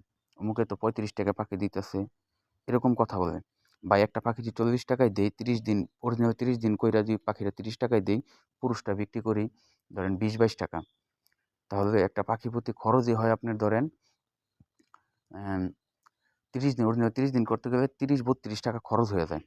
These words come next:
যদি ত্রিশ বত্রিশ টাকা আমার খরচ হয়, সেই পাখিটা যদি আপনারা পঁয়তাল্লিশ টাকা দেই আর পুরুষ পাখিটা যদি আমি বিশ বাইশ টাকায় বিক্রি করি, তাহলে আমার পাখির, মহিলা পাখিটার দাম কত পড়তেছে? কারণ পুরুষ পাখি তো আর আপনারা খামারের জন্য নিবেন না, সবাই অবশ্যই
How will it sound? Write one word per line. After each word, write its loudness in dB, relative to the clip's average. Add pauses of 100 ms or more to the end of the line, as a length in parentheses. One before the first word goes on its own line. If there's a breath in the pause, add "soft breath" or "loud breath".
(180)
যদি -6
ত্রিশ -2
বত্রিশ -2
টাকা -4
আমার -2
খরচ 0
হয়, 0 (480)
সেই -4
পাখিটা -2
যদি 2
আপনারা 0
পঁয়তাল্লিশ -2
টাকা 0
দেই 0 (440)
আর 4 (580 soft breath)
পুরুষ 0
পাখিটা 2
যদি 0
আমি 0
বিশ 0
বাইশ 6
টাকায় 0
বিক্রি -2
করি, 2 (420)
তাহলে 2
আমার 4
পাখির, 0 (120)
মহিলা 4
পাখিটার -2
দাম 8
কত -2
পড়তেছে? -2 (480)
কারণ -4
পুরুষ 0
পাখি 0
তো 0
আর 8
আপনারা 0
খামারের 2
জন্য 2
নিবেন 2
না, -2 (400)
সবাই 4
অবশ্যই 2